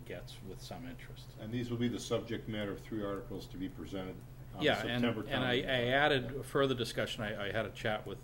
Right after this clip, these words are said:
Speaker 1: um, Victor, our assessor, and Nancy did as well. And, um, they had some other thoughts that I've listed down below. We could add,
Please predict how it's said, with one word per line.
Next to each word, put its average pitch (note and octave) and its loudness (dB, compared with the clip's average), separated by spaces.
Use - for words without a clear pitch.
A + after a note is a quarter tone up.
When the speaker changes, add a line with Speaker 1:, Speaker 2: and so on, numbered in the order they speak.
Speaker 1:
um, F#2 -4
Victor, G#2 -4
our F2+ -6
assessor, F#2+ -6
and F#2+ -8
Nancy G2+ -6
did F#2+ -6
as - -10
well. F2+ -6
And, G2 -6
um, G2+ -4
they A#2+ 2
had B2+ 2
some B2 0
other A#2+ 2
thoughts - -2
that G2+ -4
I've G2 -6
listed G#2+ -2
down G2+ -2
below. F#2+ -2
We G#2 -2
could A2 -4
add, G2+ -2